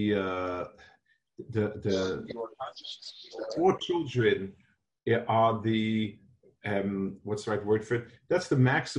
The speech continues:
four doros is the, is usually the maximum that is in one generation. Sharei, im hoiled ben yudalit,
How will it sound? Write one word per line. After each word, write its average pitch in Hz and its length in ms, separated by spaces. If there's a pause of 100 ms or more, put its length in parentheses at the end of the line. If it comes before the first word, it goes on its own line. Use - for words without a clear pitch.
four 170 260
doros 135 400
is 101 80
the, 107 240
is 98 220
usually 113 480
the 101 100
maximum 107 800 (360)
that 101 440
is 98 480
in 101 100
one 101 160
generation. 92 480 (160)
Sharei, 127 460 (540)
im 113 160
hoiled 160 400
ben 113 180
yudalit, 98 500